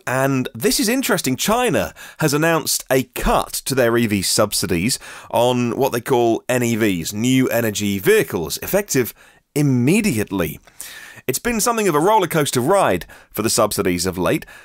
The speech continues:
Five years ago, they announced plans would be ending this year. Then in January, they said there'd be no significant cuts.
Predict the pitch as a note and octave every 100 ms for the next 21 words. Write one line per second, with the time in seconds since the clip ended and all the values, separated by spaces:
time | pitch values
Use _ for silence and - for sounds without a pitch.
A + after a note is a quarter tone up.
0 | - - F3+ F3 C#3+ C3+ C3+ A#2+ A2 A#2+
1 | A2 G#2+ A2 G#2+ - - A#2 G#2+ G#2 G2+
2 | F2+ B2 D#3+ C#3 A#2+ G#2 F#2+ F#2 F2 F2
3 | - F#2 E2+ D3+ _ _ - G#2+ F3+ C#3
4 | A#2 - F#3+ A#3 D3+ F2+ E2 B2 - _
5 | _ _ - A2+ D3+ D3+ D3+ C#3 C#3+ B2
6 | D3 C#3 D#3+ D#3 E3+ G3 F3+ F#3 A3+ F#3
7 | C#4 - - - -